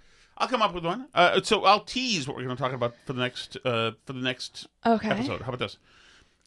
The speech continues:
Speaker 1: My family this morning, my kids, our kids,
Speaker 2: Mm-hmm.
Speaker 1: mostly your kids,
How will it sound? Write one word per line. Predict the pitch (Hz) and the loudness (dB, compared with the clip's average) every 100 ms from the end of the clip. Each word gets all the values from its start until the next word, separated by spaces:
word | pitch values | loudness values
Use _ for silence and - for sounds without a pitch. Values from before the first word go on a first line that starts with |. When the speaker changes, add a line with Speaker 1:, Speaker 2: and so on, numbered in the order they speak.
| _ _ _ _ _ _ _ _ _ _ - - - | _ _ _ _ _ _ _ _ _ _ -20 -20 -10
Speaker 1:
My | 170 165 190 233 | -2 2 2 2
family | 220 196 202 | 2 2 0
this | 226 185 | -4 -4
morning, | 160 160 254 202 | 0 0 -2 -4
my | 165 156 | -2 -2
kids, | 165 - | -2 0
our | 143 | 0
kids, | 151 - - - - | 0 -4 -8 -16 -2
Speaker 2:
Mm-hmm. | 240 226 294 - - - - _ - - _ _ _ _ _ _ _ _ | 2 2 0 -4 -20 -20 -20 _ -20 -20 _ _ _ _ _ _ _ _
Speaker 1:
mostly | 139 147 147 | -4 -4 -2
your | 139 | -6
kids, | - 185 - | -6 -12 -16